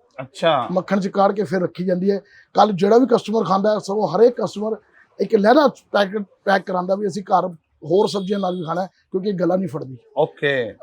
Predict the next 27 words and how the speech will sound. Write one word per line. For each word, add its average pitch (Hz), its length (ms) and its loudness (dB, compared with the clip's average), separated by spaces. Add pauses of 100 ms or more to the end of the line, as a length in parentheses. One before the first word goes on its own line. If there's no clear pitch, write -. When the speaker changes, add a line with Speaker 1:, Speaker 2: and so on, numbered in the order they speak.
Speaker 2:
ਇਮਲੀ 202 240 4
ਨੂੰ 233 100 6
ਪਕਾ 196 200 4
Speaker 1:
ਮੈਂ 175 120 8
ਨਾ, 226 180 8
Speaker 2:
ਲੈਂਦੇ 165 220 4
ਹਾਂ। 147 460 4
Speaker 1:
ਅ, - 20 -2
ਅੰਦਰ 135 260 -2
ਬੈਠਾ 123 340 -2
ਸੀ, 131 180 -12
ਹੁਣ 139 120 -4
ਅੰਦਰ 139 160 -4
ਇੱਕ 143 480 2
ਬਾਊ 123 220 4
ਜੀ 139 100 -4
ਬੈਠੇ 120 340 -4
ਨੇ, 139 80 -8
ਉਹਨਾਂ 147 180 -2
ਨੇ 156 80 -2
ਦੱਸਿਆ 139 500 0
ਵੀ 156 360 -6 (500)
ਪੁਰਾਣੀ 147 380 4
ਗੱਲ 151 160 6
ਹੋ 135 220 0
ਗਈ 151 400 -6 (140)
ਤੇ 151 240 0